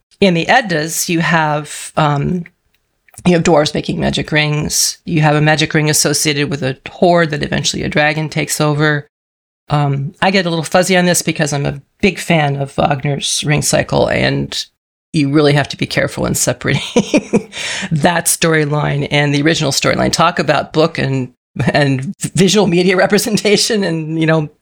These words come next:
kind of blurring the edges there. So it's, it's a very, very old device. And, you know, in The Hobbit,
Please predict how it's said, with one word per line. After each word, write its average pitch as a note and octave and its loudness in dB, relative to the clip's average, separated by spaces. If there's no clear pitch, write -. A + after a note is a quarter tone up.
kind D#3 0
of D3 -2
blurring D#3 2
the D#3 0
edges F#3 0
there. G3+ -2
So D#3+ 0
it's, F3+ 0
it's F3+ 0
a F3+ 2
very, F3+ 0
very D3+ -2
old C#3+ -2
device. D3 0
And, E3 2
you B3 4
know, F3+ 4
in G#3 0
The F#3+ 2
Hobbit, G#3+ 0